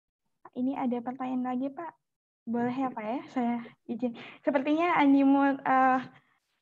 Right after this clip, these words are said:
peserta kita ini cukup tinggi ya, Pak, ya. Ini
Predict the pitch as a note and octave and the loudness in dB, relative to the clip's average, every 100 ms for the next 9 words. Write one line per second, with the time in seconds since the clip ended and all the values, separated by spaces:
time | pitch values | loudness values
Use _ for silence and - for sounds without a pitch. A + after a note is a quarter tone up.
0 | _ _ _ D4+ D4 C4+ C#4 C4+ C4+ C#4 | _ _ _ 2 2 -2 -4 -2 -4 0
1 | C4+ C4+ D#4+ F4 D4 C#4+ C4 C4+ C4+ C#4 | 0 2 0 -4 -8 -8 -2 2 4 4
2 | C4 B3 B3+ C4+ E4+ D4 B3+ D4 - | 2 0 0 -2 -2 -4 0 0 -2